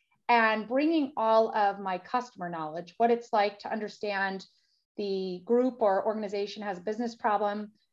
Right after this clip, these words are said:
going out and looking at different technologies to be able to solve, uh, solve those problems. Um, and I was always the person, you know, working on the projects, deploying the technology. So taking all of that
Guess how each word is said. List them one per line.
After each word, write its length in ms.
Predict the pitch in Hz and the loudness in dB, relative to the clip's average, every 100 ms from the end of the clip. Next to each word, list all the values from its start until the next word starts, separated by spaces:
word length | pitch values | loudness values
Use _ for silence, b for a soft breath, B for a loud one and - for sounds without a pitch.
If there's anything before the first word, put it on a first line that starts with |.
| _ | _
going 240 | 226 226 220 | 2 2 2
out 160 | 214 | 0
and 80 | 208 | 0
looking 300 | 202 220 202 | -6 -4 -4
at 120 | 185 | -2
different 260 | 214 220 190 | -2 -2 0
technologies 760 | 214 202 190 202 208 214 202 | -2 -2 0 2 0 -2 -4
to 80 | - | -4
be 80 | 196 | -2
able 140 | 185 180 | 0 -2
to 40 | |
solve, 400 | 180 240 277 277 - | 4 6 6 4 0
uh, 220 | 202 185 | 2 2
solve 320 | 247 277 302 | 6 6 6
those 180 | 202 180 | 0 -4
problems. 640 | - 170 170 175 190 - b b b - | -4 -2 0 0 -2 -8 b b b 2
Um, 340 | 208 190 185 - | 6 6 6 2
and 140 | 214 | 4
I 140 | 220 254 | 6 6
was 120 | 247 | 4
always 220 | 220 214 | 2 0
the 80 | 196 | -2
person, 380 | 208 202 202 180 | 0 0 -2 -4
you 80 | |
know, 60 | 175 | 0
working 420 | 190 220 233 214 | 4 4 4 -2
on 260 | 196 190 185 | -2 -2 -4
the 80 | 190 | -2
projects, 420 | 190 226 226 226 | 4 6 6 0
deploying 400 | - - 262 277 | -8 2 4 4
the 60 | 214 | 2
technology. 600 | - 185 175 180 180 185 | -4 -8 -2 0 0 -4
So 200 | 175 - | -4 -6
taking 360 | - 240 311 269 | -2 -2 0 4
all 220 | 226 214 | 6 4
of 140 | 202 | 4
that 300 | 190 180 - | 2 0 -2